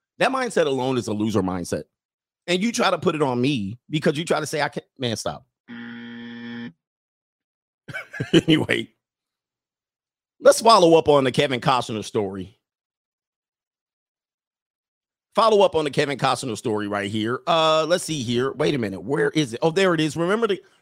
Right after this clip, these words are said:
remember we did the story on Kevin Costner? We did the story on Kevin Costner right here. Uh, the story was Kevin Costner's wife wants to divorce him because he's working on a movie.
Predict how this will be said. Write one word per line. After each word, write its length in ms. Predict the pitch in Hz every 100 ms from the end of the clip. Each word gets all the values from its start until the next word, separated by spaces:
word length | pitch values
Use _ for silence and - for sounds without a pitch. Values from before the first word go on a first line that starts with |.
| -
remember 340 | 165 196 220
we 140 | 214 190
did 180 | 170
the 80 | 170
story 420 | - 160 143 147
on 180 | 143 127
Kevin 280 | 104 139 135
Costner? 520 | 113 110 123 - - - _ _ _ _ _ _ _ _ _ _ _ _ _ _ _ -
We 100 | 160
did 160 | -
the 80 | -
story 300 | - 156 120
on 100 | 120
Kevin 260 | 110 113 117
Costner 400 | 113 110 113 113
right 200 | 107 107
here. 220 | 104 143 _ _ _ _ _
Uh, 200 | - 143
the 120 | 131 131
story 320 | 190 202 180
was 280 | 143 135 120
Kevin 300 | 160 160 156
Costner's 480 | 147 143 135 120
wife 420 | 110 107 135 120 -
wants 320 | 113 120 -
to 100 | 120
divorce 580 | 110 104 98 160 185 -
him 260 | 104 104
because 400 | 101 120 131 123
he's 220 | 139 120
working 500 | 101 117 135 135 127 123
on 500 | 120 113 110 107 107 - -
a 80 | 117
movie. 560 | 127 196 165 110 117